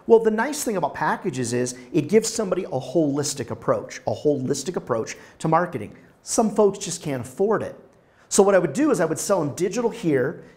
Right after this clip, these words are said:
T V here, more digital here. Or I'd sell them a T V ad here, digital, and more T V. I can spread their dollars out as long as I'm following the marketing rule of three. Now, do I share this with advertisers, the marketing rule of three?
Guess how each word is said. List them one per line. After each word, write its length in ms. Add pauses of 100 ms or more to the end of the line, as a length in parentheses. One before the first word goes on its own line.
T 220
V 180
here, 340
more 220
digital 340
here. 380 (480)
Or 160
I'd 160
sell 340
them 380
a 80
T 180
V 180
ad 200
here, 200
digital, 560 (140)
and 140
more 180
T 260
V. 480 (200)
I 80
can 120
spread 480
their 120
dollars 480
out 300 (140)
as 140
long 160
as 80
I'm 100
following 640 (180)
the 80
marketing 500
rule 180
of 80
three. 480 (560)
Now, 200
do 200
I 100
share 440
this 240
with 120
advertisers, 760
the 80
marketing 500
rule 220
of 120
three? 300